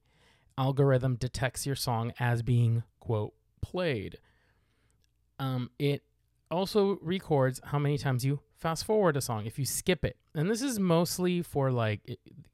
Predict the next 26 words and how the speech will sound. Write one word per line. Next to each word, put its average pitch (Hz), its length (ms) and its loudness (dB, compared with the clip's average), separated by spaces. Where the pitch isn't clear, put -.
keeping 143 400 -2
up 131 160 -2
with, 123 220 0
uh, 104 220 -2
radio 127 640 4
playlist 113 520 -2
algorithms. 113 480 0
That's 151 160 -2
how 170 160 2
they, 127 560 4
they, 131 340 2
uh, 110 320 2
are 127 140 2
able 127 220 0
to 120 380 0
figure 131 320 0
out 110 280 2
how 120 540 4
and 135 180 0
what 135 220 4
song 123 560 2
to 120 100 -4
pair 117 500 -2
your 113 220 -2
single 135 400 -4
with, - 260 -10